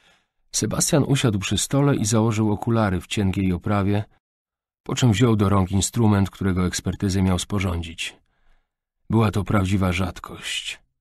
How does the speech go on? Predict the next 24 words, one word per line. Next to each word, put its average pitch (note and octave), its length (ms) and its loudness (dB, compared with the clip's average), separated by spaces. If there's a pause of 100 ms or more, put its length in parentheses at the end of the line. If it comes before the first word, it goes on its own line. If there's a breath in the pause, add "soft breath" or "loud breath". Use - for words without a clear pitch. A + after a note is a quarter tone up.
(120)
Skrzypce - 600 0
należały G2+ 420 2
do F2+ 140 -2
Karla G2+ 360 0
Bergonciego, G2 960 0 (320)
najzdolniejszego A#2 840 4
ucznia G#2+ 340 0
Stradivariusa. G2+ 1000 -2 (720)
Na A2+ 80 2
instrumencie D#3 480 2
zapisano A#2+ 480 2
rok A2+ 220 2
jego G#2+ 200 2
wykonania, G#2 680 0 (180)
tysiąc G2+ 360 0
siedemset G#2 540 0
dwudziesty. G2 600 -2 (1000)
Egzemplarz A#2 540 2
zachował A2 360 4
się G#2+ 180 0
w F2+ 60 -2
zadziwiająco A2+ 680 2
dobrym G2 320 0
stanie F#2 640 0